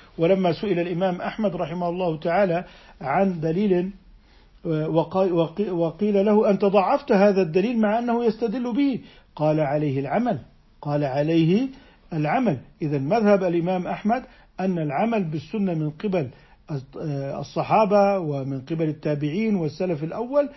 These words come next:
بمعنى أن هذا العمل هو المحكم، ولو جاء بسند منقطع أو بسند معضل فإنه لا يضعف العمل به ويجب العمل. هذه هي سنة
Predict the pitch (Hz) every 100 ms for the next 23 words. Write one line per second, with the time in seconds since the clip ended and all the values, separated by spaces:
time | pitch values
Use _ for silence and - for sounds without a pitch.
0 | - - - 151 175 196 180 170 175 160
1 | 156 143 131 185 285 269 262 202 220 220
2 | 190 220 208 214 202 - 269 262 - -
3 | - 214 294 247 160 233 233 180 185 214
4 | 208 180 185 180 190 190 185 202 226 214
5 | - - _ _ 196 226 180 180 208 208
6 | 190 180 165 170 220 220 240 226 - _
7 | _ 165 220 208 190 170 180 185 190 -
8 | _ _ 147 202 214 202 170 170 196 180
9 | 170 156 165 170 180 175 170 170 165 170
10 | 151 170 165 165 151 160 139 139 143 120
11 | - - - 151 220 214 214 196 214 220
12 | 190 185 170 - 220 208